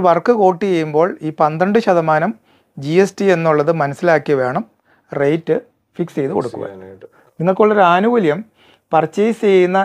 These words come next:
Speaker 1: എല്ലാ ബില്ലിൻ്റെയും
Speaker 2: ഉം.
Speaker 1: ഇൻപുട്ട് നിങ്ങൾക്ക് ഈ പന്ത്രണ്ട് ശതമാനവുമായിട്ട് സെറ്റ് ഓഫ് ചെയ്യാം.
Speaker 2: സെറ്റ് ഓഫ് ചെയ്യാം. ഇപ്പൊ സിമന്റ്, കമ്പി,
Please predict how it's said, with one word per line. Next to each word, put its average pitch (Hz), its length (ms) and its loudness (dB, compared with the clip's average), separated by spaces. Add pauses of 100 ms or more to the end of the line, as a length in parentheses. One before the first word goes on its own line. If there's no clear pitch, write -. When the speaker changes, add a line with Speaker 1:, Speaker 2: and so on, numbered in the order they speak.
(140)
Speaker 1:
എല്ലാ 175 280 4 (160)
ബില്ലിൻ്റെയും 156 460 -6 (280)
Speaker 2:
ഉം. - 40 -20 (280)
Speaker 1:
ഇൻപുട്ട് 196 360 -2
നിങ്ങൾക്ക് 151 240 -2 (440)
ഈ 220 40 -2 (100)
പന്ത്രണ്ട് 180 360 2
ശതമാനവുമായിട്ട് 147 720 -2 (400)
സെറ്റ് 143 260 -4
ഓഫ് 165 140 -2
ചെയ്യാം. 104 320 -12
Speaker 2:
സെറ്റ് 113 220 -16
ഓഫ് 95 140 -16
ചെയ്യാം. 90 200 -14 (360)
ഇപ്പൊ 123 200 -10
സിമന്റ്, 120 380 -4
കമ്പി, 117 240 -6